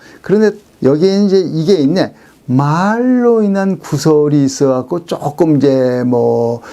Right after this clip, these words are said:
안 좋은 일도 있을 것 같으니까 일단 말을 줄이고, 또 욕심, 굉장히 그 욕심이 하늘을 찌르는 그런 달이기도 하네요.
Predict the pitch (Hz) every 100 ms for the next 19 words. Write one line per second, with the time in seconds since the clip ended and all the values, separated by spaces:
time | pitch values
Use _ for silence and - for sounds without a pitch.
0 | - - 143 170 170 160 147 135 147 135
1 | 139 120 127 127 170 156 139 156 135 143
2 | 147 147 175 196 127 160 180 123 104 -
3 | _ - - - - 214 110 - _ _
4 | - - - - - - - 147 202 214
5 | - - 196 - - - - - - -
6 | - - 147 180 180 190 - - - 143
7 | 196 - 220 240 302 294 _ - - -
8 | 214 254 254 - - 302 302 285 220 -
9 | - - - - 135 160 226 240 208 113
10 | 127 127 117 127 131 127 113 107 95